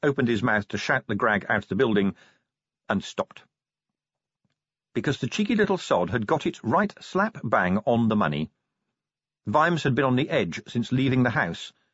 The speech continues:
He'd felt a tingling across his skin and a tightness in his gut and a sharp, nasty little headache.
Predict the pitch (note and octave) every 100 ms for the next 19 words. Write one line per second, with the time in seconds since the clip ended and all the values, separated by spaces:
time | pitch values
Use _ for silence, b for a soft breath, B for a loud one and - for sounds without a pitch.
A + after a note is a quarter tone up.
0 | _ _ - B2+ D#3 D3 D3 - F#3+ C3
1 | G2+ G2 C3 G#2+ - - G#2+ E2+ - B
2 | C#3+ C#3+ - F#3+ - G#2+ A#2 G2+ F#2 C#3
3 | - - b b B2 C#3 - F3 C3 -
4 | - b b A2+ D3 D3 - B2 A#2+ G#2
5 | A#2+ D#2 D2